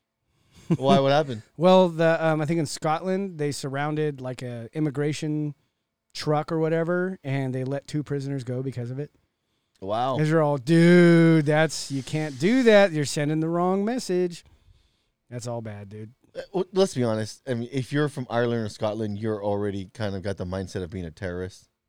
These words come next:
Speaker 2: Well, yeah, I mean, have you ever seen Trainspotting? I mean, what a shithole. <laughs> It's,
Speaker 1: It's just, if, if you understand the
Speaker 2: it's,
Speaker 1: nature
Speaker 2: it's beautiful if you get away from
Speaker 1: Well,
Speaker 2: people.
Speaker 1: if, if you stand the dynamic between the, the people in Britain and the people in Ireland and Scotland, you understand that
Speaker 2: Yeah.
Speaker 1: they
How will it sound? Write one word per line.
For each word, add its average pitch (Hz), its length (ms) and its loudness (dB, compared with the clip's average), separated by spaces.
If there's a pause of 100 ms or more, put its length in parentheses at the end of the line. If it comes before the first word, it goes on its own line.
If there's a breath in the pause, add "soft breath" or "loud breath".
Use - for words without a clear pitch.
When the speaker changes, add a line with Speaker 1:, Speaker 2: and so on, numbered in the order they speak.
(460)
Speaker 2:
Well, 220 160 8
yeah, 190 220 4
I 143 40 0
mean, 143 280 0
have 147 100 -6
you 147 80 -2
ever 147 60 -2
seen 143 180 -6
Trainspotting? 147 760 -8
I 151 40 -20
mean, 139 200 -8
what 151 100 -2
a - 20 -2
shithole. 123 480 -8
<laughs> 247 240 0
It's, 269 180 0
Speaker 1:
It's 180 260 2
just, 170 260 2
if, 165 300 -2
if 180 180 4
you 202 220 2
understand 165 680 0
the 147 80 0
Speaker 2:
it's, 135 80 0
Speaker 1:
nature 147 320 -2
Speaker 2:
it's 147 140 -2
beautiful 175 480 0
if 120 60 -6
you 143 40 -4
get 143 80 -2
away 143 160 -2
from 123 220 -6
Speaker 1:
Well, 190 100 2
Speaker 2:
people. - 80 -2
Speaker 1:
if, 190 200 -2
if 180 160 -2
you 180 120 -4
stand 180 300 -2
the 160 60 0
dynamic 135 500 0
between 131 260 -8
the, 117 160 -6 (100)
the 120 100 -10
people 127 400 -6
in 95 100 -8
Britain 117 420 -6
and 107 140 -10
the 98 80 -8
people 110 340 -8
in - 60 -14
Ireland 104 320 -6
and 92 80 -12
Scotland, 113 420 -10
you 131 100 -4
understand 139 440 -6
that 110 100 -6
Speaker 2:
Yeah. 107 80 -8
Speaker 1:
they 139 300 -4